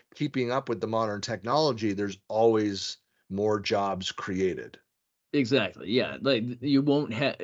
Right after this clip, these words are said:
Speaker 2: yes, you can still, you know, there's still people out there that work on A S four hundreds and they make, you know, probably thousands do-, thousands of dollars an hour, um, for having that skill set.
Speaker 1: I was joking about
Speaker 2: But
Speaker 1: the cobol guys, the cobol
Speaker 2: Right.
Speaker 1: guys.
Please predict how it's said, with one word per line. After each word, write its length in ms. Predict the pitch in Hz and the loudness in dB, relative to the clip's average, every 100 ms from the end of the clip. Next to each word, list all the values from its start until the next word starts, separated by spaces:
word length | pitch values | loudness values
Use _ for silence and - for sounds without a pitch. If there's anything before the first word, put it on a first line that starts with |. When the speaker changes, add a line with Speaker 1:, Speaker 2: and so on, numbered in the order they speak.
| 87 139 | -10 -10
Speaker 2:
yes, 480 | 151 156 151 - | -2 4 4 4
you 140 | 165 156 | -4 -2
can 160 | 156 | -2
still, 420 | 127 - 160 143 135 | -4 -2 2 2 0
you 80 | 139 | 0
know, 160 | 123 | 2
there's 220 | 117 117 | 2 0
still 300 | - 151 135 | 0 2 2
people 340 | 113 139 113 107 | 4 2 4 2
out 220 | 101 95 | 2 2
there 220 | 104 107 | 2 2
that 200 | 104 95 | 2 -2
work 300 | 90 101 107 | -2 -2 0
on 240 | 107 104 104 | 2 2 0
A 200 | 101 101 | 0 0
S 120 | 107 | 0
four 240 | - 120 110 | 2 2 4
hundreds 460 | 131 123 73 - | 4 2 0 -4
and 200 | - 104 | -2 2
they 180 | 104 110 | 4 6
make, 400 | 113 107 107 - - | 6 6 2 -2 -6
you 140 | 120 113 | 0 2
know, 220 | 95 87 | 2 0
probably 560 | - 101 104 104 107 | -2 0 0 2 2
thousands 560 | 104 104 95 107 120 107 | 2 0 2 2 0 0
do-, 200 | 107 107 110 - | 0 0 -2 0
thousands 440 | 139 135 139 131 | 4 4 4 2
of 80 | 104 | 0
dollars 440 | 101 110 120 120 120 | 2 2 4 2 -2
an 120 | 110 | -2
hour, 500 | 110 123 92 65 - - | 2 2 0 -4 -6 -2
um, 400 | 107 92 92 92 | 2 2 0 -2
for 200 | - 120 | 2 2
having 320 | 113 104 101 | 4 2 2
that 140 | 95 - | -2 -4
skill 320 | - 170 165 | 2 4 4
set. 200 | - 113 | 2 2
Speaker 1:
I 60 | |
was 100 | 131 | 2
joking 340 | 110 160 156 - | 6 8 10 10
about 140 | 151 | 10
Speaker 2:
But 80 | 143 | 6
Speaker 1:
the 60 | - | 6
cobol 400 | 180 165 135 120 | 6 8 6 6
guys, 420 | 113 92 87 - | 2 0 -4 -4
the 120 | 131 | -4
cobol 360 | - 190 175 135 | 4 4 6 6
Speaker 2:
Right. 100 | 120 | 4
Speaker 1:
guys. 420 | 104 95 87 | 0 -4 -8